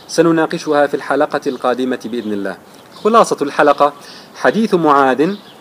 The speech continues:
دليل على ترتيب الأولويات في بيان شرائع الإسلام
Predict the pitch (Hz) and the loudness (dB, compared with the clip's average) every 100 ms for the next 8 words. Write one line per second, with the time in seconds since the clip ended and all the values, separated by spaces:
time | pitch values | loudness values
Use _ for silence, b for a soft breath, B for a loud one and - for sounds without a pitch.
0 | - 127 131 170 165 185 202 - 135 175 | -4 -2 0 2 2 2 0 0 2 4
1 | 165 147 147 131 - 185 185 160 156 151 | 4 2 2 0 -4 -4 0 0 0 2
2 | 139 131 127 131 156 190 - - - 143 | 2 0 2 4 4 2 -2 -16 -6 -4
3 | 117 127 147 156 147 143 - 139 147 139 | 0 2 2 2 0 -2 0 2 4 2
4 | 127 131 - 135 156 196 | 0 -2 -4 0 0 -2